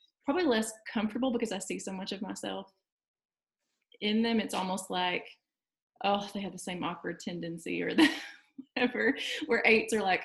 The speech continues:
more natural, more courageous, more, you know, just bold and sassy. And it's just a little bit easier for me to relax and be myself,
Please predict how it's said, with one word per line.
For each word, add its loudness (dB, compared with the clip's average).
more -2
natural, 0
more -6
courageous, -2
more, -6
you 4
know, 2
just -6
bold 0
and -4
sassy. 2
And 0
it's -6
just -2
a -4
little -6
bit -4
easier -4
for -12
me -8
to -6
relax -6
and -6
be -6
myself, -8